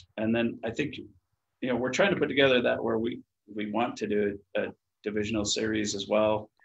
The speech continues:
with the air gun competitions. I mean, obviously we have our big one in Utah. Um, there's a couple others around the country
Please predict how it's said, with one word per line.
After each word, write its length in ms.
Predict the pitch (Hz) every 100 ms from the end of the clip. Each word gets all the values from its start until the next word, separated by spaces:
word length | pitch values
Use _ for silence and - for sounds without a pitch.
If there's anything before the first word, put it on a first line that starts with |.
| _ _ _ _
with 100 | - -
the 60 |
air 140 | 107 104
gun 160 | 104
competitions. 720 | 104 104 - - 113 110 107
I 60 | 110
mean, 100 | 110
obviously 320 | 113 117 120
we 80 | 123
have 140 | 127
our 100 | 123
big 180 | 123 120
one 140 | 120 117
in 120 | 113
Utah. 480 | 117 120 117 117 - _ _ _ _ _ -
Um, 600 | 110 107 104 104 98 98 - _ _ _ _ _ _ _ _ _ _ _ - -
there's 200 | 107 104
a 40 |
couple 300 | 98 117 104 107
others 300 | 110 113 110
around 200 | 110 107
the 120 | 104
country 540 | 110 104 113 107 107